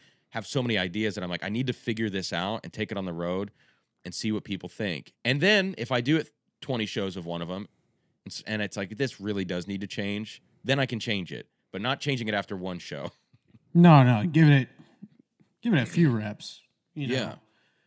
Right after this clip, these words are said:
Speaker 2: That's interesting, man. It's good to see that. It's good to see, like, where this is gonna,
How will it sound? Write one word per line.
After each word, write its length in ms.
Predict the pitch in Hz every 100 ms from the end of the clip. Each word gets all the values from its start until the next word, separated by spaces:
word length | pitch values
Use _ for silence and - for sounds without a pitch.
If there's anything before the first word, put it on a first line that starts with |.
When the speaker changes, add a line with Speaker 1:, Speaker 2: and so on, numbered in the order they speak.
| _ _ _ _ _ _ _ _ -
Speaker 2:
That's 160 | 160
interesting, 440 | 135 160 131 131 104
man. 300 | 104 104 107
It's 140 | 113
good 200 | - 156
to 60 | 143
see 200 | - 143
that. 360 | 127 110 - _ _ _ _ _ _ _ _ _
It's 140 | 117 127
good 180 | 185
to 60 | 165
see, 220 | - 160
like, 220 | 143 127 113
where 160 | 127
this 160 | 123 117
is 40 | 120
gonna, 280 | 120 104